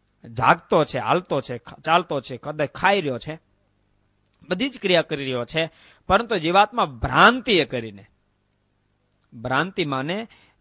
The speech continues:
સ્પષ્ટ ચિત્ર જેની આગળ નથી, અથવા તો સ્પષ્ટ જે વાત સમજી નથી શકતો, મારે આ કરાય કે આ કરાય, અથવા તો ઇન્દ્રિયો અંતઃકરણને આધીન બની નથી કરી શકતો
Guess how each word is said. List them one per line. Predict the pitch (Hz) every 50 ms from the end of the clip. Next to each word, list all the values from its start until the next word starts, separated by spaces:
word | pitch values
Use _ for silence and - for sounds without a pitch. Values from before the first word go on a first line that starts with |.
| _ _ _
સ્પષ્ટ | - - - - _ - 240 247 - - _ - -
ચિત્ર | 247 196 - - 277 226 _ - 220 196 180
જેની | 160 170 175 170
આગળ | 151 143 151 151 165 160
નથી, | 135 127 127 120 - - 147 127 110 98 _ _ _ - - _ -
અથવા | 165 170 - - 214 233 262
તો | - - 262
સ્પષ્ટ | - - - - 269 262 - - 302
જે | 285 240 240
વાત | 190 180 196 240 -
સમજી | - - 247 277 285 294 269
નથી | 214 202 165 190 180
શકતો, | - 185 170 156 - 220 214 180 -
મારે | 170 160 180 208
આ | 175 - 170 202 247 285
કરાય | 285 294 302 330 339
કે | 311 -
આ | 269 208
કરાય, | - - 135 113 104 - _ _ _ _ _ _ _ _ _ _ _ _ _ _ _ _ _ _ _ _ _ _ _ _ _ _ _ _ _ _ _ _ _ _ _ _ -
અથવા | - 196 208 - - 247 262 269 294
તો | - - 320 311 320 320 208
ઇન્દ્રિયો | 220 240 247 269 285 311 320 294 262
અંતઃકરણને | 247 254 254 - - 285 277 285 285 285 277 269 277 285 294 302 285
આધીન | 247 214 226 220 165 220 285 302 277
બની | 294 302 330
નથી | 320 277 277 285 - 339
કરી | 277 349 339 302
શકતો | 226 - 226 170 _ - 127 107